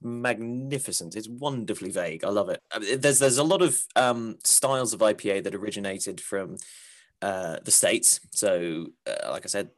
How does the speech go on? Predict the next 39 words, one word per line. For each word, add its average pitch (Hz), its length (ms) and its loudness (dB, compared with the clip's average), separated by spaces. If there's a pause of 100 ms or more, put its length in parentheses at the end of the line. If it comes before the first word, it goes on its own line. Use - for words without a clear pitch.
black 101 240 -2
I 101 100 2
P 101 160 0
As, 104 180 2
that - 140 -2
came 90 140 -10
to 90 100 -12
us 87 60 -12
from 87 200 -10
Vermont. 113 480 -6 (540)
Um, 87 480 -12
Brute 123 400 -2
I 117 160 2
P 117 260 -4
A 117 260 -4
from 85 340 -14
San 90 160 -14
Francisco. 123 540 0 (840)
Uh, 104 320 6 (320)
New 110 140 2
England 123 200 2
I 110 120 4
P 110 140 0
A, 117 80 4
that's - 260 0 (100)
fairly 92 240 -2
obvious. 101 400 -2 (140)
Um, 90 460 0 (600)
double 131 560 6 (460)
slash 104 320 0
imperial 107 560 2
I 92 140 2
P 92 200 -4
As 95 400 -2
and 92 340 -8
triple 110 280 0
I 82 80 2
P 80 160 -8
As, 92 260 -2